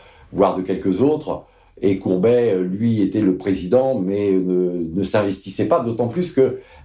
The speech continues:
à ce moment-là, il est tout de même, euh, confronté à énormément de responsabilités, puisqu'il est élu du sixième arrondissement, il se rend sur le front,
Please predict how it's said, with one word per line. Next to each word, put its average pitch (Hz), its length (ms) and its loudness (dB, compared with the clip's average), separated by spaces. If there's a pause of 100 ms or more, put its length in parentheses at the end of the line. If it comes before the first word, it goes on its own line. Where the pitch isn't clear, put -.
(200)
à 117 100 2
ce 117 160 -6
moment-là, 117 520 2 (100)
il 120 120 2
est 117 100 2
tout 117 120 -4
de 117 60 2
même, 123 380 2 (580)
euh, 90 480 2
confronté 117 580 0
à 95 220 -2
énormément 110 420 0
de 95 80 -2
responsabilités, 98 760 -2
puisqu'il 107 420 -2
est 101 160 0
élu 107 200 2
du 92 120 -4
sixième 92 360 0
arrondissement, 117 800 -2 (400)
il 107 100 0
se - 100 -6
rend 107 100 2
sur 90 240 -2
le 113 120 4
front, 160 520 0